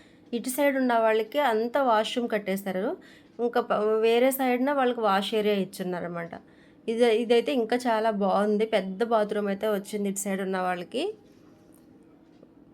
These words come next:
ఇదిగోండి ఇలా అయితే ఉంది. చాలా బాగుందండి హౌస్ అయితే. నీట్‌గా చేయించిన తర్వాత ఇలాగైతే వచ్చిందనమాట. ఉన్న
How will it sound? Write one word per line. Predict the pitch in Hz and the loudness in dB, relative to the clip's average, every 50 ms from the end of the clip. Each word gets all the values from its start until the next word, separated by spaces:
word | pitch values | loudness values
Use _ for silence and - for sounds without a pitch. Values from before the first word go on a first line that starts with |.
| - - - _ - - - - - - - - - - - - - - - - | -20 -20 -20 _ -20 -20 -20 -20 -20 -20 -20 -20 -20 -20 -20 -20 -20 -20 -16 -8
ఇదిగోండి | - 202 196 196 202 202 202 | -6 -2 0 2 2 2 4
ఇలా | 202 196 190 | 4 4 4
అయితే | 190 190 185 - 208 208 | 2 2 0 2 0 2
ఉంది. | 208 196 196 196 196 208 | 2 2 2 0 0 -2
చాలా | 202 233 220 202 202 220 233 | -2 -2 -2 0 2 0 0
బాగుందండి | 220 226 226 214 220 226 240 247 233 220 202 202 208 | 2 2 2 4 4 2 2 2 2 2 0 0 -2
హౌస్ | 233 226 208 190 196 196 - | -2 -2 -2 -2 -2 -2 -2
అయితే. | 214 202 190 226 | -4 -2 -2 0
నీట్‌గా | 220 214 208 208 202 233 233 247 | 2 2 2 2 2 2 2 2
చేయించిన | 247 247 226 214 208 208 208 214 214 214 | 0 0 0 0 0 0 -2 -4 -4 -4
తర్వాత | 208 208 208 196 196 202 202 202 - 330 427 - - - - - - - - - | -2 -2 -2 -2 -2 -4 -4 -4 -4 -6 -6 -6 -10 -16 -20 -20 -20 -20 -8 -4
ఇలాగైతే | 214 214 208 202 202 202 202 196 208 | 0 0 2 2 2 0 0 0 0
వచ్చిందనమాట. | 208 202 196 196 - - 202 190 185 185 190 185 180 185 196 185 | 0 0 -2 -4 -6 -4 -2 -2 0 0 -2 -4 -4 -2 -2 0
ఉన్న | 185 190 202 220 | 2 2 4 4